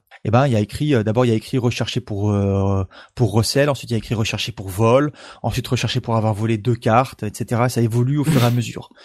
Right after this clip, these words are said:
Speaker 1: Donc ça, c'est encore
Speaker 2: Ouais.
Speaker 1: un petit clin d'œil que tu ne vois pas si tu ne regardes pas cette affiche régulièrement,
Speaker 2: Mmh.
Speaker 1: quoi.
Speaker 2: C'est clair, ça. Mais c'est super, super bonne idée.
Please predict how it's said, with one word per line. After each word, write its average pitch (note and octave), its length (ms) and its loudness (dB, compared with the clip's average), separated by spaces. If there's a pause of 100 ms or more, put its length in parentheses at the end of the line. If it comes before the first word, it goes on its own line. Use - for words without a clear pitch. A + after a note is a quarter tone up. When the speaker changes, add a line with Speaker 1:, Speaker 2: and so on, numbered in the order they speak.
(300)
Speaker 1:
Donc A#2+ 100 -8
ça, D3 100 4
c'est - 100 -2
encore B2+ 220 4
Speaker 2:
Ouais. B2 80 2
Speaker 1:
un - 20 -4
petit G2 120 -10
clin B2+ 160 0
d'œil D3+ 120 2
que - 100 -4
tu - 140 -6
ne C#3 60 0
vois B2+ 180 4
pas G3 140 0
si D3 160 -8
tu - 100 -12
ne C3+ 80 -4
regardes B2 340 -2
pas D#3+ 120 -4
cette - 180 -6
affiche - 240 -6
régulièrement, A#2+ 460 -4
Speaker 2:
Mmh. - 40 -8
Speaker 1:
quoi. - 140 -14 (220)
Speaker 2:
C'est G#2 100 -10
clair, A#2 300 -4
ça. - 100 -8
Mais G2+ 140 -4
c'est A2+ 260 4
super, A2 380 0 (100)
super - 460 2
bonne A2+ 160 4
idée. E3 200 2